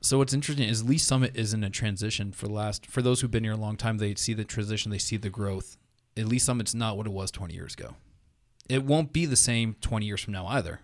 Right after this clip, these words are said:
We'll have more growth. It will be a different community than it is today. So it's, it's really exciting to come into the community from the outside.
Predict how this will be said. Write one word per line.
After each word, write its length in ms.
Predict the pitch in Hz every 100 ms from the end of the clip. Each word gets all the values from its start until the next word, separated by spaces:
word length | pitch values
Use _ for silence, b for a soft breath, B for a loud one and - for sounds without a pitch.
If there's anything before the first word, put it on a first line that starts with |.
| _ -
We'll 260 | 120 110
have 220 | 101 107
more 180 | 110 117
growth. 320 | 117 120 120
It 40 | -
will 80 | 101
be 120 | 98
a 40 |
different 380 | 92 - 107 113
community 360 | - 107 101 98
than 180 | 95 95
it 60 |
is 120 | 90
today. 340 | - 87 58 - b b b b b
So 200 | - 123
it's, 180 | 123 - _ _ _ _ _ -
it's 100 | 107
really 180 | 123 175
exciting 300 | 139 139 131
to 80 | 101
come 320 | - - 135
into 180 | 135 131
the 80 | 113
community 460 | - 117 110 107
from 200 | 107 107
the 80 | 104
outside. 400 | 110 - 107 101